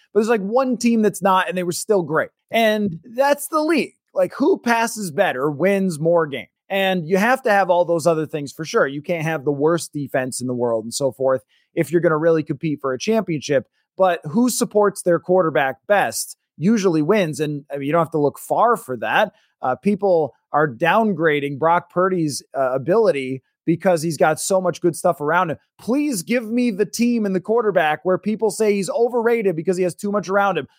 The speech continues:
I'll take that all day long. Thank you. That would be wonderful, actually, because then you've reached the point where your supporting cast,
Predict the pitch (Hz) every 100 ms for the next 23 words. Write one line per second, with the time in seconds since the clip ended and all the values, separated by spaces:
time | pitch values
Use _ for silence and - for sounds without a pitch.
0 | - 214 220 240 226 226 190 - 247 277
1 | 269 277 254 240 208 147 123 - 254 240
2 | 175 151 175 226 220 180 156 165 226 208
3 | 175 151 131 120 123 - 104 95 _ 190
4 | 190 214 196 - - 226 233 226 175 214
5 | - 196 - 202 175 143 _ _ 165 175
6 | 170 - 170 185 202 165 170 185 156 135
7 | -